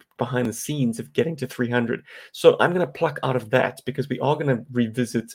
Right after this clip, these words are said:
an old section, hopefully at the end of this podcast if there's time. Um, but an old take of mine that hasn't aged well, I really came out in defense of the G I Joe Origins Snake Eyes movie.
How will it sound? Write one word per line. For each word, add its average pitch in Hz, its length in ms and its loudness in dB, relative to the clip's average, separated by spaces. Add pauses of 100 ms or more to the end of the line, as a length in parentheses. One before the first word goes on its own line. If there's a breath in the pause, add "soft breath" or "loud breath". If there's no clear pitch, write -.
an 117 100 0
old 110 420 2
section, 107 540 -2 (200)
hopefully 131 320 2
at 110 80 -4
the 113 80 -2
end 107 100 0
of 104 60 0
this 110 120 -4
podcast 110 520 -4
if - 80 -14
there's 110 140 -10
time. - 580 -10 (600 loud breath)
Um, 131 440 2
but 135 480 0 (1200)
an 143 100 4
old 151 240 6
take 156 220 0
of 123 100 -4
mine 135 300 2
that 123 120 2
hasn't 135 420 -4
aged 131 320 2
well, 147 420 2 (640 soft breath)
I 147 280 2
really 127 580 2
came 113 320 -4
out 110 160 0
in 107 100 0
defense 110 500 -2
of 110 260 -4
the 107 440 -4 (120)
G 117 200 0
I 117 80 4
Joe 117 180 2
Origins 107 640 0
Snake 110 300 -2
Eyes 120 220 0
movie. 127 420 -2